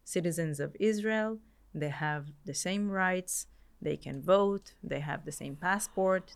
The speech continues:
the same I D. They're citizens of Israel. They're Israelis, so they can be,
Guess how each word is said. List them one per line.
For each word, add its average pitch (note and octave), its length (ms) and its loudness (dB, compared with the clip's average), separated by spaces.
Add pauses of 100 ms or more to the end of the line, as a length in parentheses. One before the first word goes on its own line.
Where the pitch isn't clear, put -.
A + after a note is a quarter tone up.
the D3+ 80 -6
same C#3+ 380 -6
I D#3 160 0
D. G3+ 580 0 (1120)
They're F3+ 180 2
citizens G3+ 520 2
of D#3 120 -2
Israel. D3+ 520 -4
They're D3+ 200 -4
Israelis, D3+ 580 -4
so D3+ 240 -4
they D#3 180 -2
can D#3 260 -4
be, D3+ 320 -2